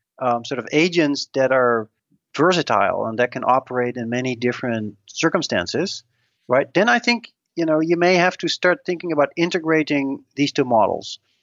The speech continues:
And, um, so what we have been doing, um, in, in the lab, um, in sort of my,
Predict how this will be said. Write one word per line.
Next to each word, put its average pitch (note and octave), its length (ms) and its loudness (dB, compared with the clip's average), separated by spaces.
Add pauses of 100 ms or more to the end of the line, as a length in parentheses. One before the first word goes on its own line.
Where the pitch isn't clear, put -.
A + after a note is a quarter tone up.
(220)
And, D3 340 0
um, C#3 260 2
so E3+ 160 0
what F3 220 0
we G#3 140 -2
have F#3+ 100 -4
been F3 160 -2
doing, E3 500 0
um, C3 380 -4
in, B2+ 320 -8
in C3+ 140 -4
the B2 100 2
lab, A#2 400 2 (580)
um, B2+ 600 2
in C#3 260 0
sort C3+ 160 -4
of B2+ 80 -4
my, A#2+ 220 2